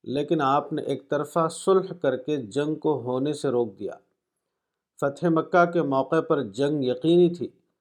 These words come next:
لیکن آپ نے خصوصی تدبیر کے ذریعے اس کو پرامن مارچ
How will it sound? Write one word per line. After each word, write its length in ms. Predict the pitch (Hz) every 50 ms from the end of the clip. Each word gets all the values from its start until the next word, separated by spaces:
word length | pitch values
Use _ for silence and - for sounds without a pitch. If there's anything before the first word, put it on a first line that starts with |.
| _ _ _ _ _ _ _ _ -
لیکن 360 | - 120 135 139 135 151 135
آپ 320 | 127 - 131 143 143 143 147
نے 120 | 156 156 151 -
خصوصی 480 | - 135 131 - 160 156 151 - 175 156
تدبیر 540 | 170 - - 135 113 110 113 131 165 175 175
کے 160 | 175 160 139
ذریعے 340 | 117 135 131 131 147 156 147
اس 160 | 143 143 -
کو 180 | - - 139
پرامن 560 | 135 - - 127 127 - - - 151 151 151 139
مارچ 560 | 123 113 113 113 120 120 120 - - -